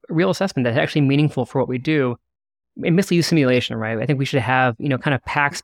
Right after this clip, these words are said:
based testing where we actually have, you know, trainees read real cases and provide, you know, impressions of some kind to see if they can actually practice radiology, right? What we have right now is we have medical knowledge assessments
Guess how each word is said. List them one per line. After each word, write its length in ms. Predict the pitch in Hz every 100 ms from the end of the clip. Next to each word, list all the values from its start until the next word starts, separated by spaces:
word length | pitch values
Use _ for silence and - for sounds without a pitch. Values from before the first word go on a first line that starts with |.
| -
based 300 | 131 135 -
testing 360 | 175 185 117
where 80 | 117
we 140 | 127 135
actually 200 | - 120
have, 380 | 127 135 127 117
you 80 | - -
know, 60 |
trainees 640 | 127 139 135 131 139 127 117 _ _ _ _ _ -
read 300 | 135 160 151
real 180 | 143 160
cases 600 | 135 175 - 107 135 - _ _ _ -
and 280 | 135 127
provide, 560 | 139 127 123 131 143 127 _ _ _
you 120 | 143
know, 200 | 123 123
impressions 720 | - 147 143 160 135 120 117 -
of 180 | 135
some 160 | - 139
kind 440 | 127 147 120 117 - _ _ -
to 120 | 185
see 220 | - 226
if 80 | -
they 100 | 156
can 120 | 233
actually 380 | - 151 - 170
practice 440 | - - 175 -
radiology, 460 | - 120 113 104 113
right? 280 | 120 123 -
What 60 |
we 100 | 160
have 140 | 170 180
right 120 | 131
now 200 | 139 139
is 80 | 127
we 100 | 139
have 280 | 147 139 123 _ _ _ _
medical 600 | 165 147 180 - 165 143 - _ _
knowledge 380 | 143 139 147 143
assessments 680 | 131 139 127 120 110 -